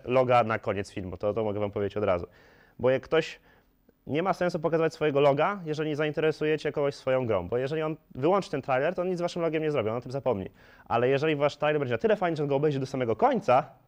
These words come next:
to tam będzie wasze logo i on wtedy je zapamięta. I zobaczmy, jak wygląda pozyskiwanie takiego gracza.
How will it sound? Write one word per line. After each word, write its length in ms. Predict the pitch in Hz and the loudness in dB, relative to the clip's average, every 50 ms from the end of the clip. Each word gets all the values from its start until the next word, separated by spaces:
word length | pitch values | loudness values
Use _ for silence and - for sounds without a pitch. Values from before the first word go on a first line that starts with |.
| _ _ _ _ _ _ _ _ _ - | _ _ _ _ _ _ _ _ _ -4
to 100 | 135 127 | -2 0
tam 200 | - 180 190 180 | 0 0 0 0
będzie 200 | 175 165 156 147 | 0 -2 -2 -2
wasze 220 | 156 151 - 165 | -2 -2 0 2
logo 240 | 160 147 123 - - | 2 2 2 2 0
i 60 | 135 | -2
on 60 | 147 | -2
wtedy 180 | 147 180 175 170 | -2 -2 0 0
je 60 | 151 | 0
zapamięta. 480 | 143 - 143 139 139 107 90 - - - _ _ _ _ _ _ _ _ _ _ _ _ _ _ _ _ _ _ _ _ _ _ _ - _ _ _ _ _ _ _ - _ _ _ _ _ _ _ _ _ _ _ _ _ _ _ - - | 0 0 0 0 0 -2 -4 -6 -10 -16 _ _ _ _ _ _ _ _ _ _ _ _ _ _ _ _ _ _ _ _ _ _ _ -20 _ _ _ _ _ _ _ -20 _ _ _ _ _ _ _ _ _ _ _ _ _ _ _ -12 -8
I 80 | - | -4
zobaczmy, 320 | 151 175 175 202 - 196 196 | -2 0 0 0 0 0 -2
jak 80 | 196 | 0
wygląda 260 | 190 185 190 190 185 185 | 0 0 2 2 0 0
pozyskiwanie 640 | - 180 160 165 - - - 139 196 214 151 110 | 0 -4 -6 -8 -6 -6 -2 0 0 2 2 0
takiego 300 | 95 104 - 110 101 98 | -2 -2 0 2 2 2
gracza. 320 | 98 98 95 92 - - | 4 4 2 2 0 -2